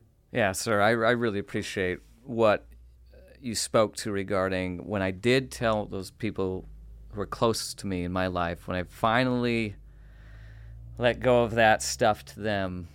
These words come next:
What I, I think John, I've had, John and I have had similar experiences when we finally chose to just be honest, be vulnerable, communicate what was in our heart and our mind, and, and, and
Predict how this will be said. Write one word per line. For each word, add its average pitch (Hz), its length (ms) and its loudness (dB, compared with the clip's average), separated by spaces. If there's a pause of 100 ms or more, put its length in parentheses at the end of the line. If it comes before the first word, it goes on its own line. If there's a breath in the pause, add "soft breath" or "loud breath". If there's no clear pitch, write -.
(240 soft breath)
What 113 180 0
I, 117 220 4 (480 loud breath)
I - 60 -2
think 113 200 -2
John, 107 200 2
I've 101 80 0
had, 87 240 -2 (220)
John 101 140 0
and 101 100 0
I - 40 0
have 85 100 -4
had 85 140 -4
similar 113 260 -2
experiences 98 380 -6
when 98 100 -6
we 92 60 -4
finally 113 560 -2 (320)
chose 98 800 0
to 131 120 -6
just 127 560 2
be 117 160 -4
honest, 98 640 -4 (140)
be 117 120 0
vulnerable, 101 720 0 (800 soft breath)
communicate 120 680 0
what 98 120 -2
was 101 140 -4
in 110 100 0
our 95 100 2
heart 110 300 4
and 90 80 -6
our 95 80 0
mind, 107 420 0
and, 90 240 -6
and, 90 260 -6
and 90 260 -8